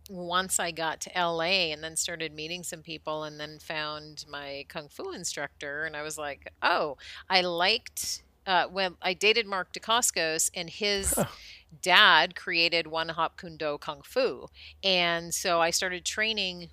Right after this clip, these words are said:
Speaker 1: with him. And then when him and I split up, one of his dad's students started teaching,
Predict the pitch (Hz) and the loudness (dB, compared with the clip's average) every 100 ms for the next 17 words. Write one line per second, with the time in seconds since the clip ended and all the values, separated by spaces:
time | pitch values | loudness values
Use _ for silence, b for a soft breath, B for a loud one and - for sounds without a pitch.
0 | _ 160 151 - - 349 349 165 156 240 | _ -6 -6 -8 -8 0 4 4 0 -12
1 | - _ b b b 196 190 190 190 190 | -18 _ b b b -2 4 2 2 -2
2 | 185 175 175 175 175 - - 208 185 160 | 0 0 0 -4 -14 -16 -6 -4 -2 4
3 | 254 427 - 185 156 139 147 185 _ _ | 4 4 -2 0 2 2 2 0 _ _
4 | _ _ _ _ _ 180 208 214 214 214 | _ _ _ _ _ 0 4 4 2 -2
5 | 196 - - 175 170 165 165 - - - | -4 -6 -2 4 4 4 0 -4 -2 -2
6 | - 262 254 160 147 175 - - _ _ | -2 -4 -2 -2 -2 -4 -4 -6 _ _
7 | _ - - - 196 185 165 151 _ - | _ 2 2 4 4 4 2 -6 _ -10
8 | 156 - 120 117 180 | -6 -4 -4 -6 -10